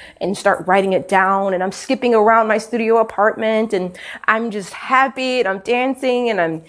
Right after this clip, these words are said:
clapping, and I'm celebrating, and I'm thanking the Most High because, you know, I, I thought I'd lost it for a minute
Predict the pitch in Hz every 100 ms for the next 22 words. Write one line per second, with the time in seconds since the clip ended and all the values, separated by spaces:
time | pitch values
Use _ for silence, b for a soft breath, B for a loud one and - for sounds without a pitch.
0 | B B B - 302 294 311 277 277 262
1 | 220 208 - 277 294 262 277 285 285 240
2 | 208 208 - _ _ 320 330 320 302 294
3 | 285 262 262 262 - 139 139 240 240 254
4 | 226 226 - B B B B _ 226 214
5 | 185 196 185 - 202 - - 180 175 233
6 | 208 226 587 587 - - 208 175 147 131